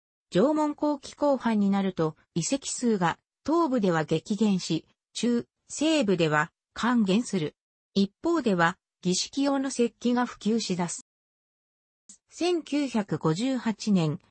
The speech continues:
昭和三十三年から千九百六十年、昭和三十五年、静岡県西部の三ヶ日町忠木、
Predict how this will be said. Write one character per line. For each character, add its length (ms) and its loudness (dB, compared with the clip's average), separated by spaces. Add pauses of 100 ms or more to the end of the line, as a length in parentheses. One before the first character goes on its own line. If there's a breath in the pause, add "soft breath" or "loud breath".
(120)
昭 300 2
和 180 0
三 320 -4
十 220 0
三 320 0
年 240 2
か 160 0
ら 100 0
千 280 0
九 260 -2
百 300 -4
六 280 -2
十 240 0
年、 300 -2 (260)
昭 300 0
和 180 0
三 320 -2
十 240 0
五 160 -2
年、 280 -2 (220)
静 300 -2
岡 300 -2
県 240 -4
西 240 -2
部 120 2
の 140 2
三 260 0
ヶ 140 -2
日 140 0
町 260 0
忠 260 0
木、 280 -4